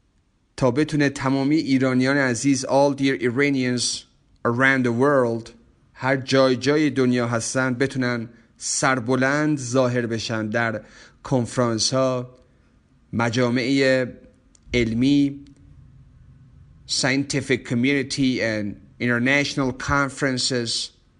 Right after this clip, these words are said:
everywhere، همه جا. To be able to speak English confidently. This is my dream. این رویای منه. ما تا به امروز دوستان ده مجموعه با شما کار کردیم. We have worked together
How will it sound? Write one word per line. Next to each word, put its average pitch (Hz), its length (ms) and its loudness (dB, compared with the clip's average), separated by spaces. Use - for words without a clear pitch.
everywhere، 117 560 4
همه 127 260 0
جا. 101 220 -6
To 139 100 0
be 131 200 0
able 147 280 2
to 127 160 0
speak 143 420 0
English 120 420 0
confidently. 104 1000 -4
This 139 280 2
is 113 140 -2
my 110 400 0
dream. 123 440 0
این 123 160 0
رویای 123 440 2
منه. 98 280 -8
ما 160 160 2
تا 165 140 0
به 139 200 0
امروز 151 360 0
دوستان 139 600 -2
ده 156 300 2
مجموعه 131 760 -2
با 127 120 2
شما 127 240 0
کار 147 280 2
کردیم. 101 600 -6
We 117 80 -2
have 120 140 0
worked 151 340 2
together 127 640 0